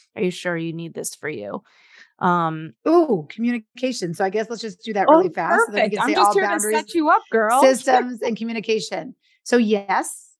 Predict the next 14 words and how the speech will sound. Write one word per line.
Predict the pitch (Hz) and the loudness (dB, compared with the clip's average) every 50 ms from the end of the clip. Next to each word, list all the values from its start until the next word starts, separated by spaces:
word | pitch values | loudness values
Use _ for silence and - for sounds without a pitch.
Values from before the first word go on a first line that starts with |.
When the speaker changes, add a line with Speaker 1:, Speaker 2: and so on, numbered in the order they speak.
| _ - | _ -10
Speaker 2:
exactly | - 170 180 202 185 190 - 220 214 208 | -8 -2 0 0 0 0 -4 -6 -6 -6
what | 202 202 - | -6 -4 -4
Ashley | - 180 170 160 190 175 | -4 -4 -4 -6 -12 -14
just | 180 185 175 - | -14 -14 -12 -12
said, | 180 175 180 190 190 190 _ _ | -10 -10 -10 -12 -14 -18 _ _
that | 185 185 180 180 185 - | -2 -2 -2 -2 -2 -6
a | 196 185 | -6 -4
lot | 190 196 214 226 | -2 -2 -2 -4
of | 208 | -4
people | 220 233 233 - 202 190 190 - | -8 -10 -6 -4 -4 -4 -2 -2
are | 180 175 | -2 -2
actually | 175 180 - - 190 180 | -2 -4 -6 -10 -10 -10
not | 170 175 175 185 208 233 _ | -8 -6 -6 -6 -8 -8 _
communicating. | _ 190 185 180 180 165 - 160 156 165 170 - | _ -10 -10 -10 -12 -12 -12 -12 -12 -12 -14 -14